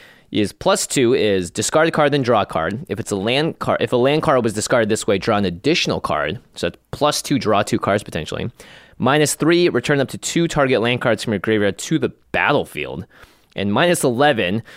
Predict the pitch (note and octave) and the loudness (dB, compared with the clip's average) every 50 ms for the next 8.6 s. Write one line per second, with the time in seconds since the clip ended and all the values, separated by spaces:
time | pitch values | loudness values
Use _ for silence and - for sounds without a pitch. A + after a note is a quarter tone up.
0 | - - - - C3+ - - D#3+ D3 C#3+ C3 - B2 - - - - F#3 F3 - | -20 -12 -8 -6 -4 -2 0 2 2 2 2 -2 -4 -6 -2 0 0 0 0 -2
1 | - - - C#3+ C3+ C3 B2 G#2+ A#2+ A#2 A#2 A#2 G#2 G#2 - D#3+ E3 E3 E3 D#3+ | -4 -2 0 0 2 2 0 0 0 0 0 0 -2 0 0 0 2 2 2 0
2 | D3+ - - D3+ D#3 D3+ C#3 - - C#3+ C#3 C3 - - - - - F3+ E3+ - | 0 0 0 0 0 0 0 -2 -2 0 0 0 0 -2 -2 0 0 0 0 -2
3 | - - - F3 D#3+ - - D#3+ C3+ - C3 C#3+ D#3 D#3+ D3 - D3+ D#3 C#3+ F2+ | -6 -4 -2 -2 0 2 2 2 2 2 2 2 2 2 0 0 0 0 0 2
4 | A#2 C3 C3+ C#3 C3+ A#2+ - - E3+ - C#3+ B2 - E3+ E3+ D#3 D3+ C3 A2+ G2+ | 4 4 4 4 2 2 0 -2 -2 -2 -2 -2 0 0 0 0 -2 -4 -2 0
5 | G2 A#2+ A#2+ B2+ - _ - A2+ C3 C#3+ B2+ - - - G2 E2+ D#2+ D#2 - - | 0 0 0 -2 -4 _ 0 2 4 4 2 0 -2 -4 -2 -2 -2 -2 -4 -6
6 | - - - - _ _ _ - - D#2+ E2 - - G#2 G2 - - F#2+ F#2 F2+ | -12 -20 -20 -20 _ _ _ -12 -10 -10 -6 -2 -2 -2 -2 -2 -2 -2 -2 0
7 | E2+ F#2 F2+ F#2 F#2 F2+ F2 - - - - F2+ F2+ F2+ E2 F2 E2 D#2+ - C#2+ | 0 -2 -2 -2 -2 -4 -4 -6 -8 -10 -8 -6 -6 -6 -6 -6 -6 -6 -6 -8
8 | D#2 - - - - G1+ - - - F2+ - | -8 -10 -12 -12 -12 -12 -10 -10 -10 -12 -12